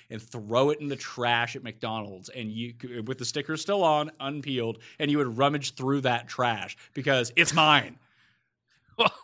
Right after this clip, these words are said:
Speaker 2: I said that I was a shameful thing that I was doing and aware that it was shameful,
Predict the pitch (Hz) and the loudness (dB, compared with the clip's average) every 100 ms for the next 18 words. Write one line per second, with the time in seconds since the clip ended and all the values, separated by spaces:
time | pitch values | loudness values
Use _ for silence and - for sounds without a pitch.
0 | _ - - 220 202 - 214 196 180 - | _ -18 0 0 0 4 4 6 2 2
1 | - 302 220 143 143 - - 156 165 175 | -2 -4 -10 -6 -6 -4 0 2 2 0
2 | - 131 - 151 143 131 113 107 95 139 | -4 -4 0 0 2 2 0 -4 -6 -4
3 | 147 - _ _ _ _ - _ 160 160 | -4 -6 _ _ _ _ -20 _ 2 4
4 | 151 131 165 196 120 95 95 131 - 120 | 4 6 8 8 4 0 0 2 0 -2
5 | - - 117 95 - - | -4 -4 -4 -8 -18 -20